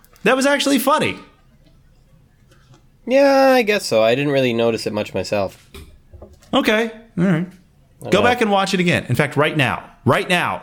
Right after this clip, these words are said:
Speaker 2: Oh,
Speaker 1: Go back and watch
Speaker 2: okay.
Speaker 1: it.
Speaker 2: No, we don't have time for that.
Speaker 1: Oh, okay. All right.
Speaker 2: Anyway,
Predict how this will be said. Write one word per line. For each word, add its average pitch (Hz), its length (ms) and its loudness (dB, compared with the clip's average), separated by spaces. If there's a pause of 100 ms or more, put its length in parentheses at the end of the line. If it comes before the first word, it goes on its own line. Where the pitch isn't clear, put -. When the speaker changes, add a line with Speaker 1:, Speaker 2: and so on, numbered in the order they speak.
Speaker 2:
Oh, 226 140 2
Speaker 1:
Go 131 60 6
back 156 180 0
and 143 100 -4
watch 226 220 4
Speaker 2:
okay. 175 120 2
Speaker 1:
it. - 100 -14
Speaker 2:
No, 160 240 4
we 143 180 0
don't 147 240 2
have 135 180 -2
time 110 280 -2
for 107 140 -8
that. 101 160 2
Speaker 1:
Oh, 147 320 0 (120)
okay. 90 340 -6
All 85 60 -10
right. - 160 -12
Speaker 2:
Anyway, 131 300 4